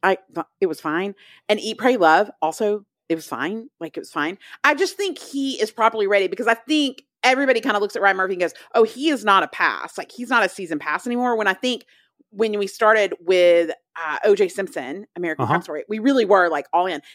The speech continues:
Speaker 1: Now, I'll be curious, the last thing he's making, 'cause his deal is now up at Netflix. And he, the last thing he's making is the second. So, uh,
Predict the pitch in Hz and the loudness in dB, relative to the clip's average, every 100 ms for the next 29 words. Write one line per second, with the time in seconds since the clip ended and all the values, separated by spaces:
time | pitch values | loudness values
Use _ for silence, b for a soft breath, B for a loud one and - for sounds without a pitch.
0 | - 226 220 214 - 311 220 175 - 196 | 2 2 2 -6 -2 0 2 0 -2 2
1 | 208 262 - 277 254 208 190 190 185 151 | 4 4 2 -2 -2 -4 -4 -4 -2 -10
2 | 214 190 170 160 220 220 185 170 147 - | -8 -8 -8 -8 0 2 2 -2 -4 0
3 | 175 - - 165 147 - 123 71 _ - | -2 -2 -6 -6 -6 -8 -12 -12 _ -20
4 | b b b _ - 226 214 202 196 - | b b b _ -4 0 0 0 -2 -10
5 | - 233 247 208 202 208 - 220 190 185 | -16 -10 -6 0 4 4 2 -2 -2 0
6 | 185 185 170 170 160 - 160 - 269 247 | -2 0 -4 -4 -6 -8 -8 -2 -2 0
7 | 170 - 233 202 - - - 185 175 165 | -6 0 2 2 0 -8 0 4 4 4
8 | 156 | 2